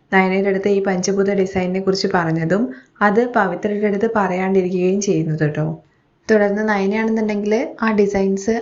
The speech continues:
ആലോചിച്ച് ഇങ്ങനെ വരച്ചുകൊണ്ടിരിക്കുകയാണ്. തുടർന്ന് പിറ്റേ ദിവസം രാവിലെ നവ്യ സ്കിപ്പിംഗ് ചെയ്തുകൊണ്ടിരിക്കുകയാണ്. ഈ ദൃശ്യം നമ്മുടെ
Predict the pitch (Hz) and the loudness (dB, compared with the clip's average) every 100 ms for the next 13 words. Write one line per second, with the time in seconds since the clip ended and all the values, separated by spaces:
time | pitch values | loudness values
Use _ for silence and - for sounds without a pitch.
0 | - 185 180 185 185 190 202 202 202 180 | -6 -2 0 2 0 0 -2 0 0 0
1 | 175 180 185 185 185 175 165 170 247 _ | 0 0 2 0 0 -2 0 0 -2 _
2 | _ _ - 254 247 226 240 220 214 208 | _ _ 2 2 2 0 0 0 0 -2
3 | 233 220 185 180 180 220 - - 196 180 | -2 0 0 0 0 -2 -4 0 0 2
4 | 185 220 247 - 196 202 240 240 196 190 | 2 0 -4 0 0 2 0 2 0 0
5 | 190 180 180 170 165 196 - 196 202 214 | 0 -2 -2 -4 -2 -4 -2 2 2 2
6 | 190 190 - 190 208 180 175 | 0 -2 -2 -2 -2 -2 -2